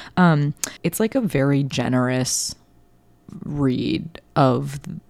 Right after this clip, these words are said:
the book. I mean, a-, and of Emily as a character, I guess. Um, or it's, like, a very generous read of the subtext of the book, and it kind of makes that subtext text. She says, um,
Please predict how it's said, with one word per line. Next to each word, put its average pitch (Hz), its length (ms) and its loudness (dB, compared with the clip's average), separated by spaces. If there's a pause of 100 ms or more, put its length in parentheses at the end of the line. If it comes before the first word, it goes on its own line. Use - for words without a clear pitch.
the 139 240 0
book. - 760 -6
I - 60 0
mean, 160 200 2
a-, 208 40 -2
and 214 340 4
of 208 140 0
Emily 131 240 2
as 127 100 -2
a - 40 -6
character, - 420 -4
I 147 80 -4
guess. - 460 -6
Um, 147 400 2 (400)
or 240 80 8
it's, 226 140 2
like, 233 120 4
a 208 40 6
very 202 300 6
generous 170 400 2
read 147 340 0
of 151 200 -2
the 147 80 -4
subtext 139 760 -4
of 165 180 -2
the - 80 2
book, 185 380 2
and 143 100 0
it - 80 -2
kind 143 140 0
of 139 80 -2
makes 131 260 0
that - 180 -4
subtext - 560 -6
text. - 540 -6
She - 80 -6
says, 147 380 0
um, 139 500 0